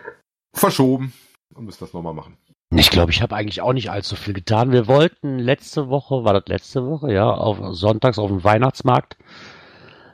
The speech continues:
Speaker 2: Oder kann auch sein, dass vorletzte Woche. Wann war Totensonntag? <laughs> Ich bin da nicht, ich glaub, letztes Wo-, letzte Woche Sonntag, ne? Und, ähm,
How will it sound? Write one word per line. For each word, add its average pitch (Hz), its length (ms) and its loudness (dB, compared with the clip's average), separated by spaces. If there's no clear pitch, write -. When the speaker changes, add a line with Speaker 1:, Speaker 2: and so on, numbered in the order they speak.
Speaker 2:
Oder 101 140 4
kann 120 160 6
auch 117 60 4
sein, 98 140 0
dass 90 100 -4
vorletzte 123 420 -2
Woche. 120 160 0
Wann 123 140 4
war 160 140 4
Totensonntag? 147 720 2
<laughs> - 1000 -16
Ich - 240 -14
bin - 220 -4
da 104 160 2
nicht, 104 80 -2
ich 90 120 -8
glaub, 104 240 -2
letztes 113 380 -2
Wo-, 101 140 2
letzte 120 320 0
Woche 92 180 2
Sonntag, 90 460 0
ne? 113 180 -2
Und, 110 560 2
ähm, 107 680 2